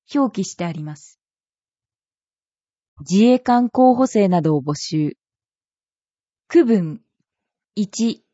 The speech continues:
自衛官候補生。対象、十八歳から三十二歳。採用予定月の末日現在、三十三歳未満の人。応募期間、九月四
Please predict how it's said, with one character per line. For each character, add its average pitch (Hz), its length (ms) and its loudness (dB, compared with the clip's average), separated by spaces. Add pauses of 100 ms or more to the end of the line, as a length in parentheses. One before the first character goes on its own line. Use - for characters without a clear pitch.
(320)
自 190 200 0
衛 254 180 4
官 247 280 -2
候 254 260 -2
補 262 140 -6
生。 160 400 -8 (1040)
対 240 220 2
象、 220 480 0 (560)
十 269 260 0
八 302 140 -2
歳 220 320 0
か 175 120 -4
ら 165 200 -6 (140)
三 294 340 -2
十 185 200 0
二 208 120 2
歳。 170 320 -8 (920)
採 269 320 2
用 302 220 2
予 294 140 0
定 294 240 0
月 196 240 -4
の 175 260 -4
末 220 240 -4
日 262 200 -4
現 233 280 2
在、 170 220 -6 (520)
三 302 360 -4
十 220 220 0
三 262 260 0
歳 180 220 -2
未 240 180 2
満 208 180 2
の 165 100 -4
人。 156 300 -10 (1120)
応 277 200 2
募 285 140 0
期 - 140 -16
間、 170 320 -4 (960)
九 330 120 0
月 294 280 -2
四 185 200 0